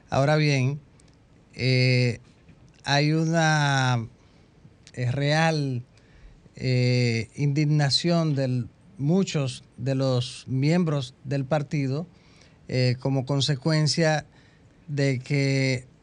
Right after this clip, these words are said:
no han sido tomados en cuenta para contribuir con el cambio que ellos hicieron posible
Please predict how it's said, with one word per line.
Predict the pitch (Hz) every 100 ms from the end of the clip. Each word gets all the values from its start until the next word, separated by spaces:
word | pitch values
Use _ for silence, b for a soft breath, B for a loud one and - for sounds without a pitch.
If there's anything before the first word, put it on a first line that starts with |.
| _ -
no | 135 143 147
han | 165 160
sido | - 170 165 156
tomados | 123 131 139 151 151 127
en | 135
cuenta | 127 151 147 135 110 151 170 b b b _ _ -
para | 143 147 147 143 143 - - -
contribuir | - 165 160 170 165 165 180 214 202
con | - 196
el | 185 165
cambio | 185 190 202 190 165
que | 170 160 175
ellos | 190 190
hicieron | 170 - 180 185
posible | 175 175 - 214 143 120